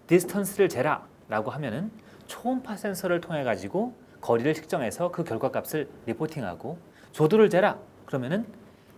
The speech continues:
밝기를 측정을 해가지고 그 값을 리포팅하는,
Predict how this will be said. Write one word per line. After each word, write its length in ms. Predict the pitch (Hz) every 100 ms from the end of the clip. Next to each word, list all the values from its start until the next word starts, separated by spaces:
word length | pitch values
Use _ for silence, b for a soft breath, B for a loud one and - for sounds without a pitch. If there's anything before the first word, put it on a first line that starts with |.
| - - -
밝기를 420 | - 156 - 220
측정을 380 | 220 - 202 180
해가지고 420 | 147 120 107 156
그 120 | 170
값을 300 | - - -
리포팅하는, 680 | 151 - 143 - 113 113 190